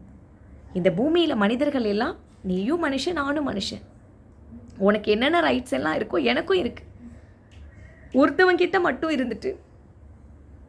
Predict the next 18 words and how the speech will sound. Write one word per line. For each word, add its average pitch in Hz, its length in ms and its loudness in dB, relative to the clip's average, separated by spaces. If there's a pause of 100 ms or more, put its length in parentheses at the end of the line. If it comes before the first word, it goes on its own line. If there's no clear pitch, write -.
(460)
இன்னொருத்தவனுக்கு 294 720 4
இல்லை 240 280 0
அப்படின்னா 214 340 -2
இது 226 280 -2
எந்த 294 320 2
விதத்துல 277 640 2
ஒரு 208 240 -2
நியாயம் 165 480 -4
இது? - 260 -10 (2250)
அப்போ 294 420 4
இல்லை 339 400 4
அப்படின்னு 226 460 -2
அந்த 254 200 2
உரிமைகள் 320 520 2
மறு-, 214 280 2
மறுக்கப்படுகின்ற 262 840 0
அந்த 220 180 2
மனிதன் 233 520 0